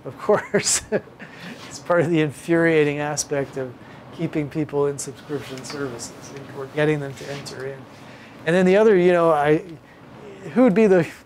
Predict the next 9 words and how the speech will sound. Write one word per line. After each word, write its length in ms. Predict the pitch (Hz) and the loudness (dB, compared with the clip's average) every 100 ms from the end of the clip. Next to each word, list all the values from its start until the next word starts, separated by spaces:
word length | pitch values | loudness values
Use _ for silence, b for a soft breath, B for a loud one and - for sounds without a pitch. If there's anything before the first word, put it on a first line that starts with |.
| 143 | -16
highest 440 | - 175 190 185 - | -6 2 4 2 2
profile 440 | 208 202 208 202 | 0 2 4 4
person 440 | 202 214 196 214 196 | 4 2 2 2 2
on 160 | 185 | 2
s-, 240 | 175 - - | 0 -6 -16
s-, 300 | - - - - - - | -20 -18 -20 -20 -20 -6
satellite 440 | 180 190 190 185 | 2 4 6 4
radio 460 | 175 196 214 220 220 | 4 4 6 6 4
today? 460 | 208 202 226 240 | 2 2 4 4